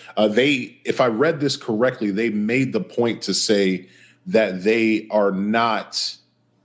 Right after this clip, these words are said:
uh, driving traffic to their site, that it's essentially a page for you to use to send people to when you drive your own traffic.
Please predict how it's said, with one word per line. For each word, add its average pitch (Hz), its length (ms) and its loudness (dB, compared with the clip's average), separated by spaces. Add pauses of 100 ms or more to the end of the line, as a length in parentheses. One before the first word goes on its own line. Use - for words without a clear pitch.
(280)
uh, 92 360 2
driving 95 800 0 (140)
traffic 98 480 0
to 98 120 -6
their 85 220 -4
site, - 460 -6
that 90 240 -4 (260)
it's 123 160 2
essentially 117 840 2 (140)
a 104 80 2
page 123 380 0
for 117 140 0
you 120 220 2
to 139 80 4
use 110 340 2
to 98 100 -4
send 127 340 0
people 101 280 -2
to 95 280 2
when 90 220 0
you 117 180 4
drive 95 480 0
your 98 220 2
own 104 80 -4
traffic. - 560 -10